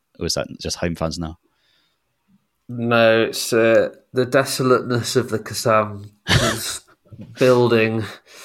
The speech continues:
Speaker 2: by the day. So there's a, there's a sports bar in the, the,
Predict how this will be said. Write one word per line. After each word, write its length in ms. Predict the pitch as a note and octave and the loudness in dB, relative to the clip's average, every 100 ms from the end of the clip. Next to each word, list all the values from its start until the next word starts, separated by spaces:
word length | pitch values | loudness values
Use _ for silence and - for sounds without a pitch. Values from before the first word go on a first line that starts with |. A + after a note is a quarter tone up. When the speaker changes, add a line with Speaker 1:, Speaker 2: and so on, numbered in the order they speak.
| - - G#2 | -20 -12 0
Speaker 2:
by 200 | A#2 A2+ | 2 4
the 80 | A2 | 4
day. 300 | B2+ A#2 A#2 | 4 4 4
So 180 | - C3 | 2 4
there's 220 | B2+ A#2+ | 4 4
a, 160 | B2+ B2+ | 4 2
there's 180 | C3+ | 2
a 60 | C3 | 2
sports 420 | C3 D#3+ D#3 D#3+ | 2 4 4 4
bar 380 | - B2+ B2 A#2+ | 2 4 4 4
in 160 | A#2+ A#2 | 4 4
the, 340 | A2+ G#2 - _ _ _ _ | 2 2 -6 _ _ _ _
the, 420 | B2 A2 G#2+ G2+ | 2 4 2 -2